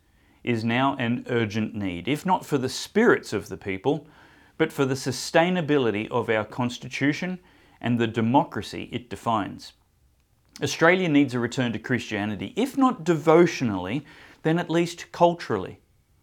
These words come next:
Multiculturalism is an abject failure of amorphous, convictionless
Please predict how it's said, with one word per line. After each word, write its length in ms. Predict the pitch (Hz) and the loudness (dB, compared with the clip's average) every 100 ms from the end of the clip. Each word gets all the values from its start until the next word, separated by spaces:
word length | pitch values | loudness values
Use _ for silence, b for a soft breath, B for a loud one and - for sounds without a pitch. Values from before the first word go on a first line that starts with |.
| b b b b | b b b b
Multiculturalism 1300 | 107 131 208 - 104 104 104 - 110 95 98 120 147 147 | 4 6 6 2 -4 0 0 0 -4 -4 -4 -4 -4 0
is 180 | 131 | 0
an 180 | 127 123 151 | 0 -2 0
abject 500 | 156 135 151 151 - | 0 0 -2 -2 -8
failure 720 | - - 156 165 123 90 - b b b b | -12 0 2 4 0 -2 -8 b b b b
of 240 | 117 113 - - | 0 0 0 0
amorphous, 840 | 151 190 165 131 127 135 127 - | 2 4 2 2 2 0 -2 -4
convictionless 960 | - - 113 104 170 - 180 170 165 - | -12 -8 -6 -2 -2 0 -2 0 -2 -4